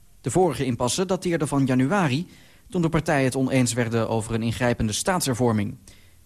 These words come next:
Gisteren presenteerde bemiddelaar Van Beke een principeakkoord met zeven verschillende standpunten over een nieuwe financieringswet.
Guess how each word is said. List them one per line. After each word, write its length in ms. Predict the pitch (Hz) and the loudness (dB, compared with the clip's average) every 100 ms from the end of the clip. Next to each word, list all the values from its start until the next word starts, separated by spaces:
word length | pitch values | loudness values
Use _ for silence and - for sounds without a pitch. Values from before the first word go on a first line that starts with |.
| - | -20
Gisteren 420 | - 139 - 185 220 | -6 -2 0 0 2
presenteerde 480 | 185 160 165 147 | 2 2 2 0
bemiddelaar 560 | 127 131 135 131 123 113 | 2 0 0 0 0 0
Van 200 | 113 110 | -2 -2
Beke 360 | 113 131 156 180 | 0 0 0 -2
een 140 | 139 | -2
principeakkoord 880 | - 135 - 196 160 123 127 127 - | -2 -2 -2 0 0 0 0 0 0
met 160 | 131 113 | -2 0
zeven 320 | 147 202 180 | 2 0 -2
verschillende 480 | 147 - 170 147 123 | -6 -2 0 0 0
standpunten 640 | - 123 - 113 104 117 | 0 -2 0 -2 0 0
over 240 | 117 117 | 0 -2
een 60 | 120 | -2
nieuwe 200 | 147 123 | 0 0
financieringswet. 920 | - 113 110 - 180 131 110 110 - | 0 -2 0 0 2 2 2 0 -2